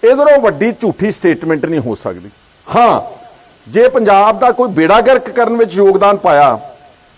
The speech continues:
ਉਹ ਮੇਰਾ ਖਿਆਲ ਪਿਛਲੇ ਸਤਰਾਂ ਸਾਲਾਂ ਵਿੱਚ ਕਿਸੇ ਨੇ ਇੰਨਾ ਬੇੜਾ ਗਰਕ ਨਹੀਂ ਕੀਤਾ ਜਿੰਨਾ ਇਸ ਝਾੜੂ ਦੀ ਸਰਕਾਰ ਨੇ ਪਿਛਲੇ ਚਾਰ ਸਾਲ ਵਿੱਚ ਕੀਤਾ। ਹੁਣ ਕਿਵੇਂ ਕੀਤਾ ਵਾ?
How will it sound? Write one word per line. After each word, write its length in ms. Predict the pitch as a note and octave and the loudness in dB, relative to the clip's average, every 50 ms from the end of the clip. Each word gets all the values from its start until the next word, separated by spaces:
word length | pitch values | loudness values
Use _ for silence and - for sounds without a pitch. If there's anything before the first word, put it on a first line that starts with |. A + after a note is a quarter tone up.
| _ _ _ _ _ - | _ _ _ _ _ -2
ਉਹ 120 | G#3+ C4 C4+ | 0 2 2
ਮੇਰਾ 220 | C4 B3+ C4 C4 | 4 4 2 2
ਖਿਆਲ 160 | A#3 B3+ B3+ | 2 2 0
ਪਿਛਲੇ 320 | B3 A#3+ G#3+ G3+ A3+ B3 A#3 | 0 -2 -2 0 0 0 0
ਸਤਰਾਂ 400 | - A3 A3+ - C4 C#4 C#4 B3 | 0 -2 -4 -2 0 0 0 0
ਸਾਲਾਂ 340 | - G#3+ G#3+ G#3 A3 A3+ | 0 0 0 2 2 0
ਵਿੱਚ 160 | A3+ A3+ A3 A3+ | 0 -2 -2 -4
ਕਿਸੇ 240 | - G#3+ D#3+ G#3+ | -4 -4 -2 0
ਨੇ 120 | A3 A3 G#3+ | 0 -2 -2
ਇੰਨਾ 200 | G#3 G#3+ A#3 - | 0 0 -2 0
ਬੇੜਾ 300 | E3 E3+ F3 F3 G3 G3+ | 0 2 2 2 2 2
ਗਰਕ 260 | F3 F#3+ G3 G3 G3 | 2 2 0 0 -2
ਨਹੀਂ 140 | G#3 G#3 F3 | -6 -8 -8
ਕੀਤਾ 260 | F#3 F3 - G3 G3 | -8 -4 -2 -2 -2
ਜਿੰਨਾ 460 | F3+ E3+ F3 F#3 F#3+ G3 G3+ G3 G3 - - - - - _ - | 0 -2 -4 -2 0 0 0 -2 -2 -6 -12 -20 -20 -20 _ 0
ਇਸ 360 | F#3 F#3+ A3+ B3+ - - A3 A3 G#3 G#3 G#3 G3+ G#3+ | 2 2 4 2 2 2 0 2 2 2 0 0 0
ਝਾੜੂ 240 | G#3+ F3 D3 D#3 E3 | 0 0 2 0 0
ਦੀ 140 | F3 G3+ | -2 -4
ਸਰਕਾਰ 480 | F#3 - F#3+ F3 C3+ F3+ E3 D#3 D#3 D#3+ | -4 -4 -6 -6 -4 -2 0 0 0 0
ਨੇ 120 | E3+ F#3+ | -2 -4
ਪਿਛਲੇ 280 | F#3+ F#3 D3+ C#3+ E3 F#3 | -6 -6 -8 -6 -6 -4
ਚਾਰ 280 | F3+ - E3 C#3+ C#3 C3 | -2 -2 -2 -2 -2 -2
ਸਾਲ 260 | - - C3 B2 B2+ | -2 -4 -4 -4 -4
ਵਿੱਚ 180 | B2+ A#2+ - | -6 -8 -10
ਕੀਤਾ। 300 | - A#2+ G#2+ - C3 C#3 | -14 -12 -6 -4 -4 -4
ਹੁਣ 260 | - - - D3 F#3+ G3 | -4 -6 -6 -6 -6 -4
ਕਿਵੇਂ 340 | - G3+ F3+ F3 F#3+ G3+ | -2 -2 -2 0 0 -2
ਕੀਤਾ 300 | G3+ G3 G3 G3 G3 G3+ | -2 -4 -6 -2 0 0
ਵਾ? 180 | G3+ G3+ G3 | 2 0 0